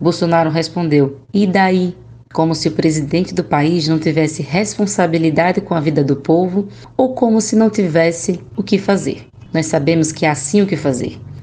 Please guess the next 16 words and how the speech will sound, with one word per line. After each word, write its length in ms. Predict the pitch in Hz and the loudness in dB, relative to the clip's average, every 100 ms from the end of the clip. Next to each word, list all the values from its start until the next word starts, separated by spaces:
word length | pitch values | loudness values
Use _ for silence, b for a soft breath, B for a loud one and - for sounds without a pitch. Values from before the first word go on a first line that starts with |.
| - | -2
E 140 | 175 | 2
há 100 | 185 | 2
uma 100 | 208 | 2
decisão 380 | 202 208 196 208 | 2 2 2 0
política 540 | 208 220 220 226 - | 2 2 2 0 -4
por 160 | 151 147 | -2 -2
parte 260 | 147 147 143 | 0 -2 0
do 140 | 147 | 0
governo 480 | 147 143 160 170 165 | 2 2 2 2 0
de 80 | 156 | -2
conduzir 580 | 180 175 170 151 196 | -2 -2 -2 2 2
a 20 | 196 | 2
epidemia 560 | 196 190 180 165 175 | 2 0 2 2 0
de 60 | 165 | -2
forma 320 | - 170 170 | -2 -2 0
genocida. 640 | 156 180 160 - 135 - | 0 0 -2 -4 -6 -6